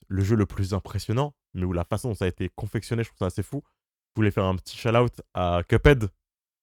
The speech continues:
qui techniquement est assez, tourne sur rien, parce que c'est juste des dessins et tout, mais sur, vous l'avez sur Switch, et c'est so-, et c'est magnifique. Euh, comme Papetura,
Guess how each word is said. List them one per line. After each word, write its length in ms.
qui 180
techniquement 540
est 120
assez, 440
tourne 220
sur 140
rien, 260
parce 140
que 60
c'est 40
juste 200
des 80
dessins 360
et 80
tout, 160
mais 120
sur, 140
vous 160
l'avez 120
sur 160
Switch, 320
et 20
c'est 120
so-, 340
et 80
c'est 120
magnifique. 560
Euh, 300
comme 260
Papetura, 640